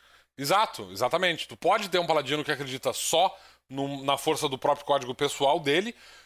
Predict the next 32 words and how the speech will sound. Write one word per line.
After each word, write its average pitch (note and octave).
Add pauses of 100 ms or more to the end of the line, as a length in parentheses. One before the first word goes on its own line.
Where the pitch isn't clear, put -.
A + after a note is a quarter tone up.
(140)
e F#3
tu -
pode F#3
também F3+
ter G#3
um G3+
paladino F3
que F#3+
acredita F3
que G#3
o -
código D#3+
dele D#3
foi D#3
enviado E3+
através D#3+
de D#3
uma E3
divindade. F3 (380)
Não B2
é C#3+
um E3+
problema. C#3+
Dentro A#2
do -
sistema, D3+
tu -
pode D#3+
ter E3+
as D#3
duas D3
visões. F3